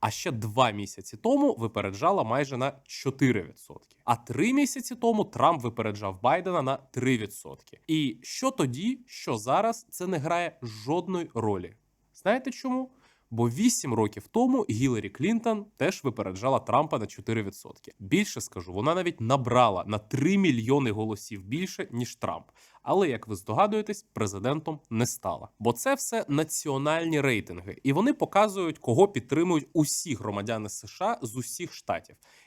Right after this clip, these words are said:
І якби вони просто голосували на виборах і рахувався кожен їхній голос, як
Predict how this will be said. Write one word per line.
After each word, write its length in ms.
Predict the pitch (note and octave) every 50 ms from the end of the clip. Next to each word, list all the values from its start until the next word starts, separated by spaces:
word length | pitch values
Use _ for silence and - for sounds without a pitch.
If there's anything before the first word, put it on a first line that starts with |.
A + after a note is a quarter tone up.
| _ _
І 60 | - E3+
якби 280 | F#3+ G3 G3 A#3 D#4+
вони 180 | D#4 D4+ C4+ A#3
просто 560 | - - - G3+ G#3+ G3+ F3+ - - - A2
голосували 640 | G#2 B2+ C3+ C3+ C3 - - C#3 C#3+ C#3 C3 B2
на 120 | A2+ A#2 A#2
виборах 480 | A2 C#3+ G3 G3 F#3+ F#3 C3 G#2+ - -
і 140 | B2 A#2+ A#2
рахувався 580 | - A#2 A#2+ - - C#3+ C#3+ D3 C#3+ - - B2 -
кожен 440 | - - C#3+ C3 A2+ G2 G2+ F#2+ F#2+
їхній 280 | G2+ G2+ - - A2+ A2+
голос, 400 | F3 C4+ D#4+ C#4+ - - - -
як 240 | A2 G#2 - -